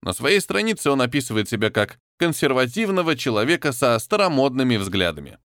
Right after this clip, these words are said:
«Украина всегда была разобщена. С самого тысяча девятьсот девяносто первого года», —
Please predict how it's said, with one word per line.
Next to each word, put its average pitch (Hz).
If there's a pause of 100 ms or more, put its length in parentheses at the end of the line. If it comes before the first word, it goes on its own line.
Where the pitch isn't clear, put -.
(640)
«Украина 175
всегда 127
была 131
разобщена. 113 (260)
С -
самого 151
тысяча 147
девятьсот 110
девяносто 117
первого 110
года», — 95